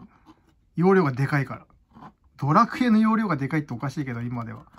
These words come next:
入らないんだよね、これが。白いカセットか。影の伝説もそう。白いカセットないなぁ。今どっか行っちゃったな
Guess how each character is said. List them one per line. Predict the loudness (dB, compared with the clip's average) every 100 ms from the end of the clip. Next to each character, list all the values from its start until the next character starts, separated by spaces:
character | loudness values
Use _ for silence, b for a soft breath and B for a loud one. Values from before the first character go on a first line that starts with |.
| b b b b b b
入 | -16 -4 0 2
ら | 2
な | 2
い | 0
ん |
だ | -2
よ | -4 -8
ね、 | -10 -10
こ |
れ | -12
が。 | -14 -16 -20 -20 -20 B B B B B B -14
白 | -6 4 6 6
い |
カ | 4
セ | -2
ッ | -4
ト | -6
か。 | -14 -18 -16
影 | 0 2 2
の | 0 0
伝 | 2 2
説 | 0 0
も | 0 0
そ | -4 -8 -10 -20 _ _ -20 _ _ _ _ -10
う。 | -8 -8 -12 -14 -14 -20 _ _ -20 _ -20
白 | -18 -8 -4 -2
い | -2
カ | -4
セ | -4 -4
ッ | -4
ト | -2
な | 0 2
い | 2
な | 2 2 2 2
ぁ。 | 2
今 | 0
ど | -2 -2
っ |
か | -4
行 | -4
っ |
ち | -4
ゃ |
っ | -4
た | -2
な | 0 2 2 0 0 -2 -4